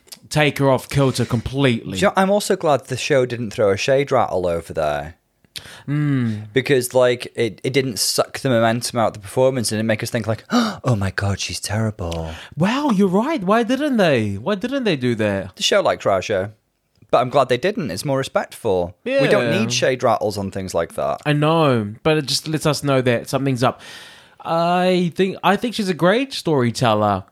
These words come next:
Speaker 2: Mm-hmm.
Speaker 1: Um, and, I mean, for me, it was very,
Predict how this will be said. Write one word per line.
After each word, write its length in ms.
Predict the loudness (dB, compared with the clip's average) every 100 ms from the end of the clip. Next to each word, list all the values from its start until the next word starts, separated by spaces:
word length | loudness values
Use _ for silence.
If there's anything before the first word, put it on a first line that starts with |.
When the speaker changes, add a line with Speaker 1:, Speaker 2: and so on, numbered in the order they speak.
| _
Speaker 2:
Mm-hmm. 140 | -6 0
Speaker 1:
Um, 840 | 2 4 2 0 -2 -4 -4 -6 -12 _ -18 -6
and, 640 | 0 2 2 2 0 -4 -10 _ _ _ _ _ _ _ _ _ -6
I 20 |
mean, 260 | 0 0 0 -6 -20 -20 -6
for 140 | 0 2
me, 420 | 2 2 2 0 -2 -10 _ _ _ -12 -2
it 100 | 2
was 180 | 2
very, 520 | 2 2 2 2 0